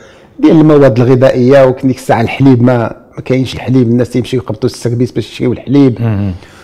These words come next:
Speaker 1: وكان شي بعض الحاجات ناقصين وكذا. البصري عيط لهم، وزارة الداخلية اجتمعوا، بإما أن رمضان داو عنده للدار يفطروا.
Speaker 2: مهم.
Speaker 1: يعني
Speaker 2: عادي،
Speaker 1: عيط-،
Speaker 2: اجتماع عادي
Speaker 1: عيط-،
Speaker 2: ديال العمال.
Speaker 1: اجتماع عادي وهضروا.
Speaker 2: مهم.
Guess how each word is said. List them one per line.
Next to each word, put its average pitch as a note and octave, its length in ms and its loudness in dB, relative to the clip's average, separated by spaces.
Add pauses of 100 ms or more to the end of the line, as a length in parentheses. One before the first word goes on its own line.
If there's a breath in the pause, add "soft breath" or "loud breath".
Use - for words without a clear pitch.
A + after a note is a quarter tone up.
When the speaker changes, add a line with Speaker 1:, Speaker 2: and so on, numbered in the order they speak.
(120)
Speaker 1:
وكان C#3 300 -2
شي C#3 240 0
بعض A#2 160 2
الحاجات C3+ 460 -4
ناقصين C#3 500 -2
وكذا. - 560 -6 (640)
البصري E3+ 280 0
عيط B2 340 2
لهم، B2 340 0
وزارة A2 280 -2
الداخلية G2+ 580 -4
اجتمعوا، G#2 580 -6 (1120 soft breath)
بإما E3+ 440 0
أن D#3+ 140 4
رمضان D#3 460 2
داو G3 180 4
عنده E3+ 240 4
للدار F3 240 2
يفطروا. D#3 420 -2 (1900)
Speaker 2:
مهم. G#2 360 -8 (240)
Speaker 1:
يعني E4+ 480 -2 (460)
Speaker 2:
عادي، C3 220 2
Speaker 1:
عيط-، C3+ 60 4
Speaker 2:
اجتماع A2 400 0
عادي F#2+ 300 4
Speaker 1:
عيط-، - 80 6
Speaker 2:
ديال A2 140 4
العمال. G2 160 4
Speaker 1:
اجتماع D#3 300 4
عادي D3 380 4
وهضروا. A2 340 2
Speaker 2:
مهم. F#2+ 200 -4